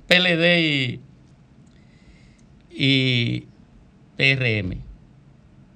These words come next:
El P R M, cuando el P L D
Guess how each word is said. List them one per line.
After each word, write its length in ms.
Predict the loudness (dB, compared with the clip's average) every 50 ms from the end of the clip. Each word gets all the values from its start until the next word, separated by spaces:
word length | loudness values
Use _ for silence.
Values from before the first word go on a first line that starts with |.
| -20 _ _ _ -20 -20 -20 -20 -20 -20 -20 -20 -20 -20 _ -20 -20 -20 _ _ -20 -20 -20 _ _ _ -20 -20 -20 _ _ _ _ _ -18 -10 -6
El 220 | -4 -2 -4 -4
P 500 | -6 -8 -4 -2 0 2 2 2 2 2 2
R 440 | 0 0 0 0 0 2 2 0
M, 380 | 0 0 0 0 0 -2 -4 -8 -14 -20 -20 _ _ -20 -20 -20 -20 -20 -20 -20 -20 -20 -20 _ -20 -20 -20 -20 -20 _ -20 -20 -20 -20 -20 -20 -20 -14
cuando 800 | -8 -4 -4 -2 -2 -4 -4 -2 -2 0 0 0 -2 -4 -6 -8 -6
el 200 | -4 -2 -2 -4
P 200 | -4 -4 -4 -4
L 220 | -2 -2 -2 -2 -2
D 400 | -2 -2 -2 -2 -2 -4 -6